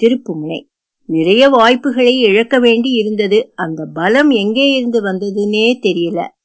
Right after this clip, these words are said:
இறைவன் கொடுத்த அழைப்பாக எடுத்துக்கிட்டேன். யாரையும் அதிகம் கேட்கவில்லை,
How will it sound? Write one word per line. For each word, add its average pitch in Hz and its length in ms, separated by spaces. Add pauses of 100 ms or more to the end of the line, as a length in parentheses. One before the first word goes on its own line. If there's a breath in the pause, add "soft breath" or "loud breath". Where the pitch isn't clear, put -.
(300)
இறைவன் 269 500
கொடுத்த 214 360
அழைப்பாக 190 680
எடுத்துக்கிட்டேன். 170 680 (340)
யாரையும் 208 640
அதிகம் 233 580
கேட்கவில்லை, 233 840